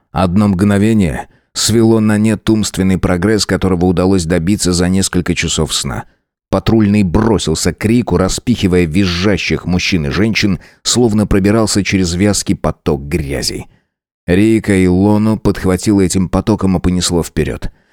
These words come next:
Тут были водовороты и донные течения, крутившиеся и вскипающие,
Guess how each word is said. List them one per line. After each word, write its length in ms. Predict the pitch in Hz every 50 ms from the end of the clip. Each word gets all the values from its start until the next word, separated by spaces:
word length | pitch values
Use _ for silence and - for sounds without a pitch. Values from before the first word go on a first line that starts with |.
| _ _ _
Тут 260 | - 131 131 127 113 98
были 280 | 90 98 90 82 80
водовороты 760 | 80 90 104 98 107 104 104 101 110 117 110 101 - 104 98
и 40 | 92
донные 460 | 90 98 104 101 95 92 95 95 90
течения, 600 | - - 92 - - 95 87 78 73 73 80 82
крутившиеся 840 | - - 107 107 - - 131 113 87 - - 92 85 78 - - 98
и 80 | 95 95
вскипающие, 840 | - - - - 104 95 113 113 107 92 87 82 - - 69 - -